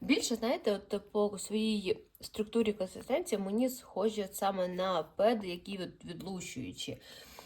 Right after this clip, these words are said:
кислотні якісь. Тому, е, ну, якось не до кінця це мій продукт. Хоча там, ну,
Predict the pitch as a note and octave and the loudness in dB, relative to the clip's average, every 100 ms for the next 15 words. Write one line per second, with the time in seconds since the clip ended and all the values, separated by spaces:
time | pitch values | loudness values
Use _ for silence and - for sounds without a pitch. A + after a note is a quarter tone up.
0 | - - - A3+ - G3 E3 C#3+ D3 C#3 | -16 -12 -2 0 0 0 -2 -4 -6 -8
1 | B2 - - - - - - - - - | -14 -16 -16 -16 -18 -20 -20 -20 -20 -20
2 | - _ _ _ _ _ _ _ _ _ | -20 _ _ _ _ _ _ _ _ _
3 | - - - - G3 A3 B3 - - - | -10 -10 -12 -6 4 6 6 4 -6 -20
4 | - - - - - - - - - - | -18 -18 -18 -20 -6 -4 -2 -4 -6 4
5 | - A4+ A4 - - _ - - - D4+ | 12 12 12 6 -12 _ -20 -20 -2 -2
6 | F4 D#4+ D#4+ D#4 C4 C4 G#3+ C4 C4+ C4+ | 0 0 2 6 4 4 6 8 10 8
7 | C4 A#3+ C#4 C#4 C#4 A3+ A3+ A#3+ A3+ - | 8 6 6 6 4 0 4 2 2 -8
8 | - A3+ A3+ D#3+ - - - A3+ F#3 F#3+ | 2 4 4 0 -6 -2 2 2 2 2
9 | G#3 | 2